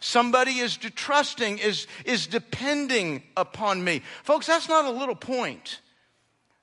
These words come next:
That, that's not a little point in our self-worshiping culture and world, where we're measuring decisions and thoughts and values and actions by,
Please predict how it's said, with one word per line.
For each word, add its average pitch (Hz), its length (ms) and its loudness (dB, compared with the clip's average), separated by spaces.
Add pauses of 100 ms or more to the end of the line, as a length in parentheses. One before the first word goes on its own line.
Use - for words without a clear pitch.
That, 233 180 0
that's 285 280 4
not 294 280 6
a 294 60 6
little 262 360 0
point 220 520 0
in 208 160 0
our 233 280 2
self-worshiping 226 1300 -2
culture 196 580 -2 (420)
and 170 300 -2
world, 151 500 0 (760)
where 226 300 6
we're 233 320 2
measuring 247 680 2
decisions 262 720 -2
and 156 180 -4
thoughts 262 420 4
and 175 180 -2
values 254 560 2
and 202 100 -2
actions 247 540 2
by, 214 300 6